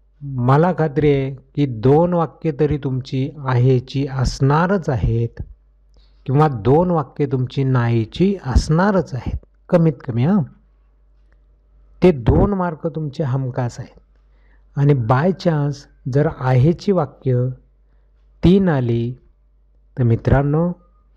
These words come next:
तीन मार्क तुम्हाला काही न करता, अभ्यास न करता, फक्त हे "मी या विधानाशी सहमत आहे" एवढं वाक्य लिहिण्यासाठीचे मिळून जातात तीन मार्क, अभ्यास न करताचे.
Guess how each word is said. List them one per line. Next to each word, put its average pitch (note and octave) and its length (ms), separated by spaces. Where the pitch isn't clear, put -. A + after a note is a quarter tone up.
तीन E3 260
मार्क D3 360
तुम्हाला B2+ 440
काही B2 480
न G3+ 160
करता, B2 460
अभ्यास A2 400
न E3 100
करता, A#2+ 320
फक्त - 340
हे C3+ 360
"मी C#3+ 240
या D3+ 140
विधानाशी C3 540
सहमत B2 380
आहे" C3 440
एवढं C3+ 320
वाक्य C3+ 540
लिहिण्यासाठीचे C#3 800
मिळून A#2+ 300
जातात A2+ 320
तीन D3+ 480
मार्क, C3 400
अभ्यास C#3 420
न C#3 100
करताचे. A#2 480